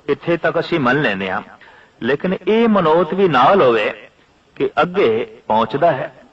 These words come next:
ਔਰ ਅੱਗੇ ਸਾਰੇ ਸੁਜਾਨ ਬੈਠੇ ਨੇ, ਪੁਚਾਣ ਵਾਲੇ ਸਿਆਣੇ ਨੇ, ਪਰਮਾਤਮਾ ਦਾ ਨਿਯਮ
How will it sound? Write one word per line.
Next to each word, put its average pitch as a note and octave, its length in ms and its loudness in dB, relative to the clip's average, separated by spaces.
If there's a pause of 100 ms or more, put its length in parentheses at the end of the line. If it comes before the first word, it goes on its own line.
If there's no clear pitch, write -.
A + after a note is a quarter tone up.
(440)
ਔਰ D3 260 0
ਅੱਗੇ B2 600 -2 (360)
ਸਾਰੇ B2+ 540 0
ਸੁਜਾਨ C3 460 0
ਬੈਠੇ B2+ 380 0
ਨੇ, F#2+ 200 -8 (580)
ਪੁਚਾਣ C#3+ 380 2
ਵਾਲੇ A2 600 0
ਸਿਆਣੇ C3 500 -2
ਨੇ, A#2 200 -4 (300)
ਪਰਮਾਤਮਾ D3 540 0
ਦਾ E3 160 2
ਨਿਯਮ B2 400 -2